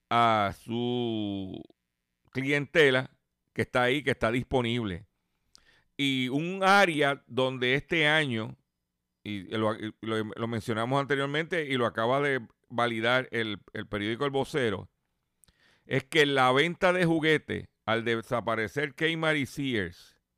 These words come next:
al ya haber da-, desaparecido Toys R Us, al no haber tiendas de temporada de juguete, ¿ok?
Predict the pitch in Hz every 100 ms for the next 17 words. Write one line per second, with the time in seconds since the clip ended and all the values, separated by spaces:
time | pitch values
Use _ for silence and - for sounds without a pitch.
0 | _ _ _ _ _ _ _ _ _ _
1 | _ _ _ - 120 117 110 127 139 139
2 | 143 123 139 127 127 120 117 107 135 147
3 | - 139 127 131 127 123 - - 120 123
4 | 127 143 156 - 147 156 156 147 135 117
5 | 127 - 123 120 135 151 143 131 123 117
6 | 135 - 98 92 - _ _ _ _ _
7 | _ _ _ _ _ _ _ _ _ _
8 | _ _ _ - 95 82